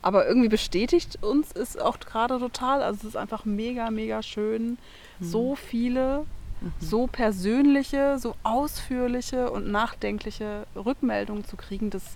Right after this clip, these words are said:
Speaker 2: Mhm.
Speaker 1: pusht total, das inspiriert, das, das macht betroffen und gleichzeitig haben wir irgendwie das Gefühl, ja, wir sind einfach nicht alleine. Und das
Speaker 2: Das
Speaker 1: ist,
Speaker 2: sind so viele, ne?
Speaker 1: das ist so ein Gefühl, wirklich, ich habe echt das erste Mal ein Gefühl von, von Gemeinschaft. So.
Speaker 2: Total.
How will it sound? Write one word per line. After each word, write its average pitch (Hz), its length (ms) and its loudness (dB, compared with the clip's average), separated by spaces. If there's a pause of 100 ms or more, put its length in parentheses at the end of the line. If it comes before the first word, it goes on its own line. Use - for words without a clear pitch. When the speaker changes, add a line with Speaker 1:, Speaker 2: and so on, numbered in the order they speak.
(260)
Speaker 2:
Mhm. 165 300 -6
Speaker 1:
pusht - 360 0
total, 226 500 2
das 220 140 -2
inspiriert, 226 880 2
das, 202 120 0 (140)
das - 180 -8
macht 208 220 -2
betroffen 240 680 0
und 208 160 -4
gleichzeitig 190 580 -4
haben 190 140 -4
wir 190 80 -6
irgendwie 196 180 -4
das 185 160 -6
Gefühl, 190 380 -8
ja, 214 80 -6 (160)
wir 247 100 0
sind 240 180 -4
einfach 214 280 -4
nicht 220 160 -4
alleine. 226 500 0
Und 196 140 -8
das - 60 -10
Speaker 2:
Das - 120 -10
Speaker 1:
ist, - 120 -10
Speaker 2:
sind 190 120 -2
so 196 140 -6
viele, 196 340 -4
ne? 170 80 -6
Speaker 1:
das 196 140 -2
ist 240 140 0
so 285 40 2
ein 254 60 4
Gefühl, 262 480 0
wirklich, 269 260 -4
ich - 120 -8
habe 233 140 -4
echt - 160 -6
das 220 120 -8
erste - 320 -4
Mal 220 140 0
ein 214 80 0
Gefühl 233 360 -4
von, 202 340 0
von 208 220 -2
Gemeinschaft. 190 840 0
So. 196 120 -6
Speaker 2:
Total. 180 400 -4